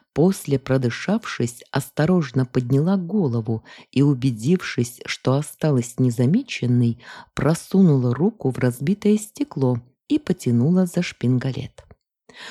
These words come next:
Расчёт Юргаса был прост. Девичья рука тоньше мужской,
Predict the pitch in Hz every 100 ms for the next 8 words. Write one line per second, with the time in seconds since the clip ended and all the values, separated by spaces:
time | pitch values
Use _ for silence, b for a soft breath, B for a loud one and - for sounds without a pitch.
0 | B - 269 269 - - 214 160 151 175
1 | 143 139 - 135 131 120 120 120 120 107
2 | - - - b - 127 131 185 156 -
3 | - 139 143 143 - 240 - 277 185 -
4 | 120 127 151 - - 127 120 117